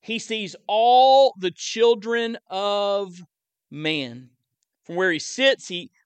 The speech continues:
from where he sits enthroned, he looks out on all the inhabitants of the earth. I remember exactly where I was sitting when I learned this truth for the first time. I was in fourth grade Sunday school, Burton Baptist Church,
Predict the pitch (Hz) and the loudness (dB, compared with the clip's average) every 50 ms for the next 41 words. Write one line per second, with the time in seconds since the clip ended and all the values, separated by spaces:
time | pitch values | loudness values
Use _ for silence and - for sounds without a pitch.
0 | _ - 175 185 196 196 180 170 - - - 240 254 262 - - 202 175 180 - | _ -8 -4 -2 0 0 0 0 -4 -6 -2 2 2 2 0 -2 -8 -8 -8 -8
1 | 180 196 214 226 233 233 220 156 170 160 160 190 226 220 - - 214 214 214 - | -4 -4 -2 -2 -2 -4 -6 -8 -10 -8 -2 -2 -2 -2 -2 -2 -2 -2 -2 -2
2 | - 170 160 160 156 - - 180 190 208 220 220 226 226 226 226 226 220 - _ | -4 -6 -6 -6 -6 -8 -4 0 0 2 2 2 2 2 0 0 -2 -4 -6 _
3 | _ _ _ _ - 170 160 151 131 139 180 190 202 190 196 208 202 202 - - | _ _ _ _ -8 -6 -6 -6 -2 0 2 2 2 0 -2 -6 -8 -10 -10 -6
4 | 180 185 175 170 175 156 139 139 _ - 185 208 247 247 226 220 220 214 190 190 | -6 -6 -6 -6 -8 -8 -8 -10 _ -4 0 0 0 0 0 0 -2 -2 -2 -4
5 | 185 165 156 143 139 135 135 143 214 226 262 277 - - - 285 269 247 214 226 | -6 -6 -10 -12 -14 -10 -4 0 2 2 2 2 0 -4 -8 -8 -6 -4 -2 0
6 | 233 240 233 226 220 214 208 196 - - - 202 170 143 139 139 139 143 151 151 | 0 2 2 2 0 0 -2 -6 -8 -8 -4 -4 -4 -4 -6 -8 -8 -6 -4 -4
7 | 151 147 147 139 139 151 156 156 147 139 131 131 - - - 151 135 - _ 113 | -4 -4 -6 -8 -8 -8 -8 -8 -8 -10 -12 -14 -14 -14 -14 -14 -14 -14 _ -20
8 | 107 113 107 - 120 113 107 - - 113 101 101 - _ _ _ _ _ _ _ | -20 -20 -16 -16 -16 -16 -16 -16 -18 -18 -18 -18 -20 _ _ _ _ _ _ _
9 | _ _ _ _ _ _ _ _ _ - 143 160 156 139 135 131 _ - 214 226 | _ _ _ _ _ _ _ _ _ -4 -2 -2 -2 -2 -8 -10 _ -2 0 0
10 | 254 247 - 214 254 254 247 - - 226 220 208 196 185 - - - 185 175 165 | 0 0 -2 -2 -2 -2 -2 -4 -10 -10 -10 -8 -10 -12 -12 -10 -8 -8 -8 -8
11 | 151 131 127 170 185 220 214 226 202 220 220 220 - 220 208 - - - 214 208 | -8 -4 -2 0 0 0 -2 -4 -2 -2 -2 -2 -6 -12 -18 -14 -10 -8 -6 -6
12 | 202 202 196 _ - - - - | -6 -8 -10 _ -18 -18 -18 -18